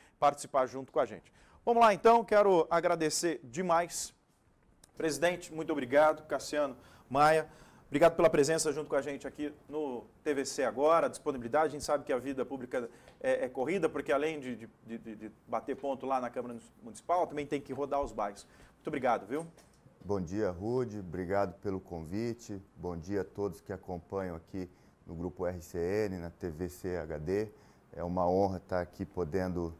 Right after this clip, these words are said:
Speaker 2: junto com vocês e com todos que acompanham o programa de vocês, poder bater esse papo reto,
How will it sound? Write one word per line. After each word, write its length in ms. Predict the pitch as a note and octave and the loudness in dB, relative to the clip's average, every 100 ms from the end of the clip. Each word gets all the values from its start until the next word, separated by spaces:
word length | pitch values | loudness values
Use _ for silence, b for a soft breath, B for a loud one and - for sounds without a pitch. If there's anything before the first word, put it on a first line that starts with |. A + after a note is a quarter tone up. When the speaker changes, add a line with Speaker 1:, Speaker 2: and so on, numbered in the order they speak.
| - | -18
Speaker 2:
junto 320 | - G2+ G#2 - | -10 -6 -6 -6
com 140 | F#2+ | -4
vocês 600 | E2+ E2 - G#2 G#2 F2 | -4 -4 -2 0 2 -2
e 40 | E2+ | -6
com 160 | F2+ | -12
todos 240 | E2+ F#2+ F2+ | -6 -6 -4
que 120 | G2+ | -8
acompanham 760 | F2+ F#2 E2 - F#2+ F#2 E2 b b b - | -6 -6 -6 -2 0 0 -4 b b b -20
o 60 | |
programa 440 | - F2+ D#2 E2+ E2+ | -8 -6 -2 -2 -2
de 120 | D#2+ | -4
vocês, 440 | D#2+ D#2+ - G2+ | -4 -4 -4 -4
poder 300 | - E3 B2 | -4 -4 -2
bater 380 | G#2+ G#2 - G#2 | 0 0 0 -2
esse 160 | G2 F2+ | -2 -8
papo 360 | - G#2 - | -2 -2 -2
reto, 400 | F2 F#2 A2+ - | -4 0 0 -2